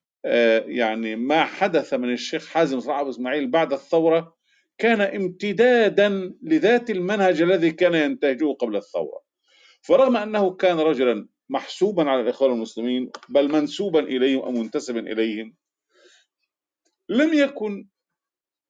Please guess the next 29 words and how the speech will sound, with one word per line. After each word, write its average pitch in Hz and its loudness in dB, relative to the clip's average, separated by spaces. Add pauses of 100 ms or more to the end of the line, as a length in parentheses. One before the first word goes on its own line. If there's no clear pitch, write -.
(1300)
يعالج 208 2
القضايا 170 2
بذات 135 -2
الطريقة 170 -2
التي 139 0
كان 139 0
يعالجها 117 0
بها 110 2
الإخوان 98 -6
المسلمين. - -18 (1120)
فمن 135 -2
تابع 220 4
دروسه 165 -2 (400)
في - -16
السيرة 135 2
وفي 107 -8 (500)
الآداب 117 0
الإسلامية 127 0
وغير 151 2
ذلك 160 2
من 131 -2
الدروس، 123 -4
ومن 123 0
حضر 156 0
له 143 0
بعض 170 2
الدروس 127 -4
حتى 113 -2
في، 117 -8